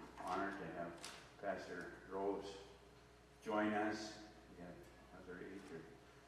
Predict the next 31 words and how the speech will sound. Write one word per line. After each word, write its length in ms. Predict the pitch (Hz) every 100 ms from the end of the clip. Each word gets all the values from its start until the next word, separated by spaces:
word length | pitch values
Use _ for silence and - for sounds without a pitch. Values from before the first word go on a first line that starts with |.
| - -
so 300 | 104 98 98 95 98
ministers 400 | 95 90 101 98 -
from 160 | 85 76 - - - - - - -
evangelical 600 | 87 85 90 87 90 - - - - -
churches 400 | 95 78 87 - - -
from 140 | 85 82 80 - -
the 80 | - -
area. 260 | - - 104 - 233
Yes, 220 | 208 - 226
Mike. 160 | - 349 - - - - - - - - - - -
And 140 | -
as 80 | -
Mike 320 | 107 139 - 123
comes, 240 | 123 107
is 100 | 98 110
there 80 | 120
any 160 | 143
directions 560 | 98 113 127 113 104 98
on 160 | 87
the, 320 | 90 - 107 - -
Jeannie 380 | 98 104 120 107
and 80 | 95 90
Neil 400 | 107 110 110 107 90
or 400 | 87 85 - - - - - - - - - -
Nona, 400 | 98 95 101 -
or 100 | - - - -
who's 180 | 107 - 90
in 80 | -
charge, 320 | 87 165 - -
kind 160 | 71
of? 80 | 71